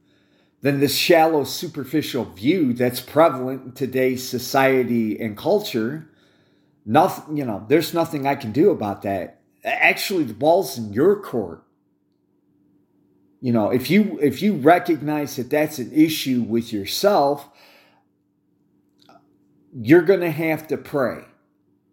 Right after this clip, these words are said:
You're going to have to pray sincerely and honesty, honestly, sorry,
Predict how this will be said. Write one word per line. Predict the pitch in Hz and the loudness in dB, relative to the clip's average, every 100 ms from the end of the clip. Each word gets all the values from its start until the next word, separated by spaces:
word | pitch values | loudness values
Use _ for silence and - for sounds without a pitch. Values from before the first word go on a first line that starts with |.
| _ _ _ _ _ _ _ _ _ _ _ _ - | _ _ _ _ _ _ _ _ _ _ _ _ -6
You're | 98 139 | 2 4
going | 143 156 151 147 | 6 4 4 2
to | 156 | 2
have | 131 131 127 - | 4 2 2 -2
to | |
pray | 139 - 139 113 | -6 -2 0 0
sincerely | 110 - 123 117 - 151 151 151 160 | -2 -8 -8 -6 2 2 4 2 0
and | 147 | -2
honesty, | 165 165 156 131 - - 90 90 113 _ _ _ | -4 -4 -4 -6 -10 -16 -16 -16 -20 _ _ _
honestly, | 131 165 151 - - 90 92 85 92 - _ _ _ - | -2 0 0 -4 -8 -10 -10 -10 -12 -20 _ _ _ -20
sorry, | - 95 80 85 | -6 -4 -4 -6